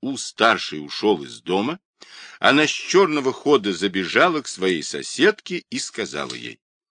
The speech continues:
«Ну, милая, опять я пришла беспокоить тебя». «А я только что собиралась идти к вам», сказала жена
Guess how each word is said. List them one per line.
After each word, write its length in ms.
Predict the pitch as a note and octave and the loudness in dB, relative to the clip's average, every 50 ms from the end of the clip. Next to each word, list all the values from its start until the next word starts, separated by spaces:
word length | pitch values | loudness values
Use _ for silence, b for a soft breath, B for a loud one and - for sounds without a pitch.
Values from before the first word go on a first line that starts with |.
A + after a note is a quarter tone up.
| _ B B B B B B B B B - | _ B B B B B B B B B -4
«Ну, 320 | F#2+ A#2 D3+ G3 A3 A3 B B B B B B | 2 4 4 4 4 2 B B B B B B
милая, 600 | A2 C#3+ F3 F3+ E3+ E3+ E3 D#3+ D#3 D3+ D3+ - _ _ _ _ _ _ _ _ - | 0 2 2 4 4 4 2 4 2 0 -2 -4 _ _ _ _ _ _ _ _ 2
опять 520 | - A#2 - - A#2 A#2+ A#2 G#2+ - - | 2 2 4 2 2 2 2 0 0 -2
я 120 | F2 D#2+ | -2 -2
пришла 460 | - - E2 D#2 - - F2 F2+ F2 D#2 | -2 -6 -8 -6 -6 -4 0 0 0 0
беспокоить 720 | C2+ D#2+ - - - E2+ D#2+ - - E2 C#2 B1+ B1 - _ | -2 -6 -8 -8 -8 -10 -12 -8 -6 -6 -6 -6 -8 -14 _
тебя». 380 | _ - C#2+ B1+ - B1+ B1+ - _ _ _ _ _ _ _ b b b b b b - | _ -14 -12 -12 -12 -14 -16 -16 _ _ _ _ _ _ _ b b b b b b 4
«А 120 | A2+ C3 | 4 4
я 240 | B2+ G#2 C#3 D3 C#3+ | 6 6 4 4 4
только 420 | - - C3+ F3 G#3+ - - A#3+ | 4 4 4 4 4 2 -4 -6
что 220 | A3+ - - A3+ G3+ | -6 -4 -6 -6 -4
собиралась 720 | - F#3 D#3 D3 C3+ A#2 B2 B2+ C#3+ D#3+ E3 D#3+ - C#3 | -4 -4 0 2 2 4 4 4 4 2 0 -4 -6 -8
идти 260 | B2 - _ - A#2 | -10 -10 _ -8 -8
к 140 | - - - | -8 -10 -12
вам», 320 | D2 D#2+ D#2 D#2 D#2 D#2+ - _ B B B B | -8 -6 -4 -4 -4 -8 -12 _ B B B B
сказала 600 | - - - - F#2 D#2+ E2+ F2+ E2+ D#2 E2 D#2+ | -12 -8 -2 -2 -2 0 0 -2 -2 0 -2 -4
жена 360 | D2+ F2 E2 E2 D#2+ D#2 | -4 -6 -6 -4 -4 -6